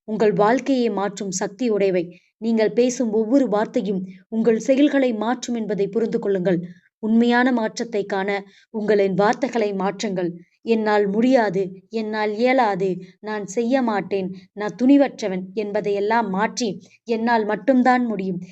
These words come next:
என்னால் மட்டுமே முடியும், என்னால் செய்ய முடியும்,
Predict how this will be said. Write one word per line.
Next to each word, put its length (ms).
என்னால் 580
மட்டுமே 540
முடியும், 360
என்னால் 380
செய்ய 360
முடியும், 380